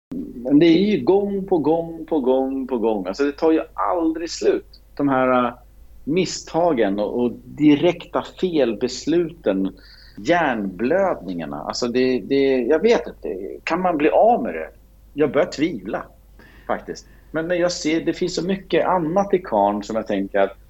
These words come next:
det går att bygga en riktigt jävla bra mittback av den här karn. Men så kommer de här mentala jävla kollapsarna där han markerar fel kille eller går in med dobbar och tar ett rött eller en straff eller,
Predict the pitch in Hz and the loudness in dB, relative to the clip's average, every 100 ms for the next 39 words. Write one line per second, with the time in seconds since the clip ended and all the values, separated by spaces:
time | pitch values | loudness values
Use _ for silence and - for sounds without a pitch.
0 | - - - 123 117 160 190 151 117 - | -20 -4 0 2 4 6 6 4 2 -2
1 | 101 143 104 80 120 113 98 113 180 - | -2 0 0 -2 -4 -2 -6 -2 -2 -2
2 | 117 107 120 131 107 98 101 92 87 127 | -4 -2 0 2 2 0 2 0 0 -4
3 | 135 - 139 143 - 104 95 95 92 82 | -6 -2 -2 -2 -2 0 0 0 -4 -6
4 | - - - - - - - - 151 190 | -8 -4 -2 -2 -8 -18 -16 -12 -2 -2
5 | 190 185 208 196 156 107 101 101 98 - | 0 -2 0 0 0 0 0 0 -4 -4
6 | 120 135 127 127 147 165 160 139 123 117 | 0 2 2 0 0 2 0 0 -2 -2
7 | 101 101 - 123 151 - - 131 104 82 | -4 -4 -2 0 0 -4 -8 -6 -4 -6
8 | - - - - - - 117 113 110 110 | -10 -20 -20 -20 -20 -2 0 2 0 0
9 | 110 110 - 110 104 - 110 107 98 - | -4 -4 -2 0 0 -2 -4 -2 -2 0
10 | 104 98 98 98 95 95 95 92 - - | 0 2 2 4 4 2 2 0 -4 -20
11 | - - - - 113 113 110 107 117 113 | -20 -20 -20 -8 -2 0 0 2 4 2
12 | 85 107 104 104 107 101 107 107 - 110 | 2 2 4 4 2 0 0 -2 -4 -4
13 | 101 101 98 101 101 - - 95 92 | -2 -4 -6 -4 -4 -6 -8 -4 -2